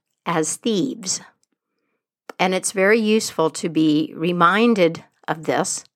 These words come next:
in terms of our social order. And yet, Hermes takes this a little bit further and reminds us that our ideas about property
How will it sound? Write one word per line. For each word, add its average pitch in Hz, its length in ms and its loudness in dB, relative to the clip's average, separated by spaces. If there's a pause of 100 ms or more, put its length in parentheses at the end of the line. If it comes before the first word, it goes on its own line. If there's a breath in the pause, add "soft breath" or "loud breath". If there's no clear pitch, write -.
(600)
in 175 120 -8
terms 175 320 -2
of 160 80 -2
our 147 120 2
social - 520 -2
order. 131 460 -2 (1040)
And 214 180 2
yet, 220 360 2
Hermes 320 540 0
takes 220 340 0
this - 180 -4
a 175 60 -2
little 294 480 0
bit 190 380 0 (100)
further 202 580 0 (1080)
and 214 800 0
reminds 240 580 2
us 349 160 -2
that 262 180 -2
our 240 240 0
ideas 226 680 0
about 185 320 0
property 175 800 -4